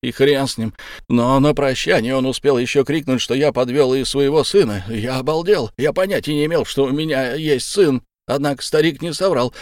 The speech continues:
Мальчику меньше четырех лет, и он очень нуждается во мне. Я очень хочу его увидеть. Я не люблю его мать, но должен как-то помочь ему».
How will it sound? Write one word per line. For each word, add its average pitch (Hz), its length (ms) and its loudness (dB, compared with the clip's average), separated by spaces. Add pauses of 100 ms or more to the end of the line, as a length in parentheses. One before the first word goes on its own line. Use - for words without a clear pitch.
(200)
Мальчику 110 400 -4
меньше 104 340 -6
четырех 120 400 -2
лет, 131 260 0
и 101 120 -2
он 117 240 0
очень 127 320 -2
нуждается 120 580 -4
во 98 80 -8
мне. 87 220 -14 (580)
Я 127 220 -6
очень 147 220 0
хочу 139 260 -8
его 139 180 0
увидеть. 123 440 -2 (420)
Я 139 320 0
не 151 160 -2
люблю 175 300 0
его 143 260 4
мать, 135 280 -2
но 151 140 2
должен 151 320 4
как-то 117 340 -6 (240)
помочь 147 480 -2
ему». 151 360 -2